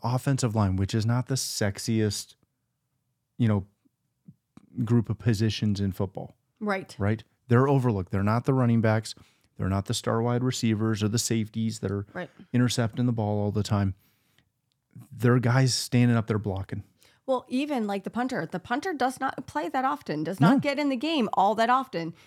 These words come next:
Speaker 2: He is a very
Speaker 1: If your team's
Speaker 2: specific
Speaker 1: really good,
Speaker 2: Yes.
Speaker 1: he might never even play.
Speaker 2: He, he has a very specific job
Speaker 1: Mm-hmm.
Speaker 2: that does not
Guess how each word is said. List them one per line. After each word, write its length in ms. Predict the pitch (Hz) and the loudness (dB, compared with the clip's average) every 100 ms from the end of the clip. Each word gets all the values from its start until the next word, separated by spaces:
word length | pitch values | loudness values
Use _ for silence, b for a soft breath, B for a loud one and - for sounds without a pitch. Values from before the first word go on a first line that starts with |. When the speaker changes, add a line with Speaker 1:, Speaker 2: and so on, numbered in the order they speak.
| b | b
Speaker 2:
He 140 | 254 240 | 0 0
is 120 | 226 | 0
a 60 | |
very 440 | 226 240 311 359 349 | -4 -2 -2 -2 -6
Speaker 1:
If 280 | - 113 151 | -4 0 6
your 120 | 165 | 6
team's 300 | - 185 127 | 6 4 4
Speaker 2:
specific 180 | 101 135 | 4 4
Speaker 1:
really 200 | 127 110 | 4 2
good, 460 | 131 180 123 - - | 2 2 0 -4 -6
Speaker 2:
Yes. 240 | 285 339 | 0 4
Speaker 1:
he 80 | 226 | 6
might 200 | 233 180 | 6 4
never 260 | 156 165 175 | 2 2 2
even 240 | 185 180 | 2 0
play. 240 | 170 294 - | 2 2 0
Speaker 2:
He, 220 | - 339 | 0 -2
he 300 | - 240 277 | -2 -2 0
has 140 | 285 | 0
a 140 | 277 254 | 0 -2
very 520 | 208 226 254 277 277 | 0 0 0 -2 -2
specific 1040 | 240 - 226 208 - - 480 480 349 339 | -6 -4 -4 -4 -6 -2 -2 0 -4 -4
job 360 | - 226 202 208 | 0 4 4 4
Speaker 1:
Mm-hmm. 180 | 98 107 104 _ _ | 4 4 2 _ _
Speaker 2:
that 360 | - 226 214 - _ _ _ _ _ - 214 | -2 0 0 -4 _ _ _ _ _ -10 -6
does 300 | 175 277 294 | 2 2 2
not 420 | 294 277 262 - | 2 4 4 2